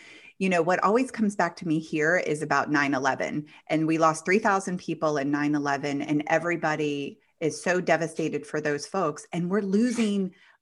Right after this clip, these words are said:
the same number of people every year just in New Jersey alone,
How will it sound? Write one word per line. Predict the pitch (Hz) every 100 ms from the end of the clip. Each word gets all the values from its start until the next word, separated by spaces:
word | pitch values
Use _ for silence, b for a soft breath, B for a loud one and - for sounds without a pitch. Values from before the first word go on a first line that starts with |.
| _
the | 156 165
same | - - 220 220
number | 208 202 196
of | -
people | - 202 156 160
every | 165 175
year | 156 170 160 156
just | 156 156 165
in | 156
New | 147
Jersey | 143 147 139 147
alone, | 123 147 240 - -